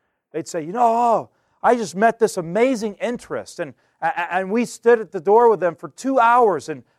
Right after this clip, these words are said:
and we just had our first Bible study. It was four and a half hours, and it was just incredible. They're just loving it. I just know they're gonna be baptized." And I said, "You know what? I'm telling you,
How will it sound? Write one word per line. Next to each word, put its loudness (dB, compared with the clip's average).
and -8
we 0
just -6
had 0
our 2
first 2
Bible 2
study. -6
It -8
was -10
four 0
and 0
a -4
half -6
hours, -2
and -14
it -12
was -14
just -16
incredible. -6
They're -4
just -10
loving 0
it. -14
I -4
just -6
know 2
they're -2
gonna -4
be -6
baptized." -6
And -14
I -12
said, -6
"You -20
know -4
what? 0
I'm -12
telling -6
you, -20